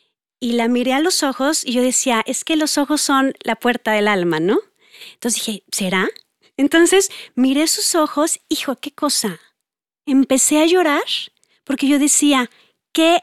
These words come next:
hermosura está en mis brazos. Es creación de su padre y mía". O sea, pero ahí estoy yo también, ¿no? Pero pude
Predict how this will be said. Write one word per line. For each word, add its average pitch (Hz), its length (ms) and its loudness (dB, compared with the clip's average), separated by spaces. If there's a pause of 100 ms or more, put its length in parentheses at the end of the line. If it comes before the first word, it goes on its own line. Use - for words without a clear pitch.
hermosura 294 1000 2
está 277 500 -4
en 277 240 -2
mis 240 260 -4
brazos. - 640 -4 (560)
Es 330 440 2
creación 339 1000 2 (240)
de 302 120 0
su 302 200 0
padre 349 380 2
y 349 80 4
mía". 349 460 6
O - 40 6
sea, 302 140 4
pero 320 160 4
ahí 320 120 4
estoy 427 360 2
yo 359 160 2 (180)
también, 233 460 0
¿no? 226 180 0 (360)
Pero 330 220 2
pude 392 200 2